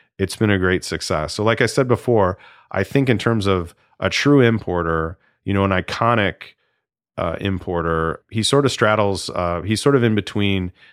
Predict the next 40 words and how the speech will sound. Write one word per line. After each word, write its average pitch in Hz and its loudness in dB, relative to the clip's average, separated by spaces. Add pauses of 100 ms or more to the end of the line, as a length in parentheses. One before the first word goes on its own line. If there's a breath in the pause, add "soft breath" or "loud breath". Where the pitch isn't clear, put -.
Kermit 127 2
on 101 2
one 92 0
side 87 0
and 85 -2
Dresdner 82 -2
on 80 -2
the 78 -2
other. 78 0
And 80 -6
we've 92 0
had 92 2
a 87 0
lot 87 2
of 85 0
success - -2
in 80 -2
selling 80 -2
Neil's 92 2
wines, 82 -2 (360 soft breath)
which - -4
the 101 4
market 98 2
is 85 -2
extremely 104 2
excited 85 0
that 69 0
we're, 73 -2
that 76 -4
we're 78 -4
representing. 78 -2
We've 92 -2
had 104 2
a 98 2
lot 95 2
of 85 0
success 85 -2
selling 76 -2
Neil's 87 -2
wines 78 -2